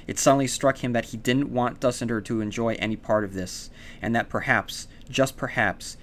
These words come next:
he had wanted to make Dussender appear ludicrous even more than he had wanted to make him appear authentic. But somehow, despite the man's age and the cheap dime store furnishings of the kitchen,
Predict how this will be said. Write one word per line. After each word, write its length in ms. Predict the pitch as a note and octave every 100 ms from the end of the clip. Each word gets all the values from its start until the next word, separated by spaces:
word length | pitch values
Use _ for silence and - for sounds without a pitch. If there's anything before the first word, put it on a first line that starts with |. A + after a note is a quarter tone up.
| -
he 120 | A#2
had 120 | G#2+
wanted 260 | A2+ A2 A2+
to 100 | A#2+
make 220 | A2 -
Dussender 380 | A#2 - B2 A#2+
appear 380 | - - A2+ G#2
ludicrous 600 | B2 B2 - G2+ F2 -
even 240 | G#2+ G#2+
more 240 | G#2+ A2 A2+
than 100 | A2
he 120 | A#2
had 120 | G#2
wanted 240 | G#2+ G#2
to 100 | -
make 200 | G2+ F#2+
him 80 | A2+
appear 260 | G2 G#2 -
authentic. 600 | G2 - G#2 F#2+ - - - - - - -
But 120 | B2
somehow, 600 | - C3+ B2 A#2+ F#2 F#2 - -
despite 400 | A#2 - B2 B2
the 60 |
man's 360 | B2+ B2 A#2+ A#2
age 480 | A#2+ B2 D3 - - - -
and 100 | A2+
the 60 | A2
cheap 340 | - - -
dime 260 | A2 A#2+ B2
store 340 | - B2+ B2+
furnishings 560 | - B2 B2 - B2 A#2+
of 100 | A#2
the 80 |
kitchen, 480 | A#2+ B2 - G2+ F#2+